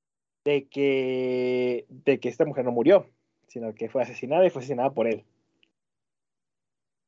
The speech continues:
La cuestión es que, pues, eh, el pedo psicológico es que él había reprimido sus recuerdos.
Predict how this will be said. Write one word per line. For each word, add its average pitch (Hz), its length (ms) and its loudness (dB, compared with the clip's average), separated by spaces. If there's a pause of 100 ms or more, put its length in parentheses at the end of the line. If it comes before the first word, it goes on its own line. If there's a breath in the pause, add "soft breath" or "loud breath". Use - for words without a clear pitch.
(440)
La 147 120 4
cuestión 170 300 4
es 190 100 0
que, 202 200 6
pues, 180 400 0
eh, 135 380 0
el 135 120 -2
pedo 156 180 4
psicológico 185 640 2
es 147 160 2
que 156 160 0
él 165 140 2
había 143 300 2
reprimido 147 500 -2
sus 220 160 -4
recuerdos. 220 640 2